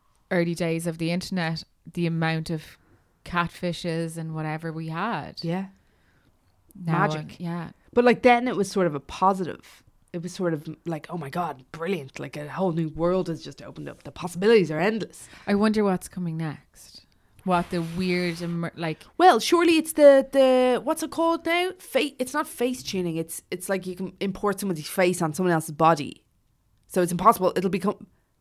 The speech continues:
Speaker 2: impossible to tell what's real and what's fake in terms of
Speaker 1: Yeah, but I think, like, photo manipulation and stuff and, like, the, the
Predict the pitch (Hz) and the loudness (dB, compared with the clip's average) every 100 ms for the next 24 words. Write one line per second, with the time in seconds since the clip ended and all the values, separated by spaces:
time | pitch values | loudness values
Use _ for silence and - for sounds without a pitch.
0 | - 175 202 208 180 - - 175 156 151 | -8 0 0 0 -2 -6 -2 2 2 0
1 | 160 170 170 156 147 - _ _ 160 170 | -2 -2 0 0 -4 -12 _ _ -4 -4
2 | 170 175 165 - - 147 165 165 151 - | 0 0 0 0 -12 -8 -6 -6 -6 2
3 | 214 202 180 175 190 196 196 190 185 - | 4 4 4 0 -2 -2 -2 -2 -4 -2
4 | 190 190 190 175 180 165 165 - 175 170 | -2 0 -2 -2 -2 -2 -2 -6 -6 -6
5 | 180 160 - 165 156 151 - 151 151 - | -6 -6 -6 -6 -6 -6 -4 -4 -4 -10
6 | - - - 170 143 131 | -20 -20 -8 -4 -4 -6